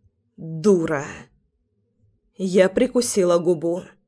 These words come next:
Глядя на ночную Москву и слушая монотонный бубнёж Евгения, испытывала нечто сродни отчаянию. Из-за начальника я не только не смогу побыть вдали от Руслана как можно дольше,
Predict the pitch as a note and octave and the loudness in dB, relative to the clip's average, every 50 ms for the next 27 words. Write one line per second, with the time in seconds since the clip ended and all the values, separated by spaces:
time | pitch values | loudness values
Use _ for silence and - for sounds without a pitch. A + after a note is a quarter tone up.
0 | _ _ _ _ _ _ _ _ _ _ _ _ _ - G3+ B3+ C#4 D#4 D#4+ A#3+ | _ _ _ _ _ _ _ _ _ _ _ _ _ -2 2 4 6 6 6 6
1 | C4+ B3+ B3 A#3+ A#3+ A#3 A#3 - - C4+ C4+ C4 B3 A#3 G#3 G#3 G#3 - - F#3+ | 4 4 4 4 2 2 0 -2 0 0 2 2 4 2 2 0 -2 -4 -4 -2
2 | G3+ B3 B3 A#3 G#3 G3+ - F#3+ G3+ G#3+ G3+ - A3 G3+ G3 F#3+ G3 G3 G3 G3 | 0 2 2 2 2 0 2 2 2 2 2 4 6 6 6 6 6 4 4 4
3 | G3 G#3 G#3 G#3 G#3 G3+ G3 F3+ F#3+ E3+ F3+ G3 G3 G3+ G3 G3 G3 F#3+ F3+ F3 | 4 2 2 4 4 4 4 4 2 2 2 2 2 0 0 0 -2 -2 -2 -2
4 | E3 C#3 E3+ G3+ A3+ A#3 A3 G3 F#3 F3+ F3+ F#3 G3 - - C4+ C4+ - A3+ A#3 | -4 -4 -2 0 0 2 2 2 0 0 0 0 -2 -2 -4 -4 -2 0 0 2
5 | A#3 A3+ A3 G#3+ G#3+ A3+ A#3+ A#3 - - - G#3 G#3 - A3 G3+ G#3 G#3 G3 A3 | 2 4 2 2 2 2 0 0 -2 -2 -2 -2 -2 0 2 2 2 2 2 2
6 | G#3+ A3 A3 B3 B3 - - - - G#3 D#3+ C#3 D3 D3 D#3 D#3+ D#3+ F3 E3+ E3 | 2 2 2 0 -2 -4 -6 -4 -2 0 0 0 0 -2 -4 -8 -10 -10 -12 -14
7 | - - - _ _ _ _ _ _ _ _ _ _ _ _ _ _ _ _ _ | -14 -16 -20 _ _ _ _ _ _ _ _ _ _ _ _ _ _ _ _ _
8 | _ _ _ _ _ _ _ _ - G3 A3 G3 G3 A#3 A3+ A#3 A#3+ A#3 - D4+ | _ _ _ _ _ _ _ _ -2 -2 0 2 4 4 6 6 4 2 4 2
9 | C#4 C4 A#3+ A3 G#3 G3+ G#3 G3 G3 G3 G3 G3+ G#3 G#3 G3+ G3+ A#3+ C4+ C#4 C#4+ | 4 4 4 2 2 2 2 2 4 4 4 4 2 0 2 2 2 2 2 2
10 | - G#3 F#3 F#3+ F#3+ G3 G3+ G3 G3+ G3 G3 G3 G3 F#3+ F3+ G3 F3+ F3 E3 E3+ | 0 0 0 0 -2 0 0 2 2 2 2 2 2 2 2 2 0 0 2 2
11 | F#3+ G3 G3+ G3 F#3+ F#3+ F#3+ G3+ G#3 - - A3 G#3+ F#3+ F3+ F3 F3+ F3+ F#3 G3+ | 2 4 6 4 4 4 2 -2 -4 -2 -2 0 2 2 2 2 0 0 0 -2
12 | G3 G3+ G3+ F#3+ F#3+ G3+ G#3+ A3 G#3+ F#3+ F#3+ E3+ F3 F#3 - - - E3+ E3+ - | -2 0 0 0 0 0 0 -2 0 0 0 -2 -2 -2 -6 -8 -8 -10 -12 -16
13 | - - | -18 -20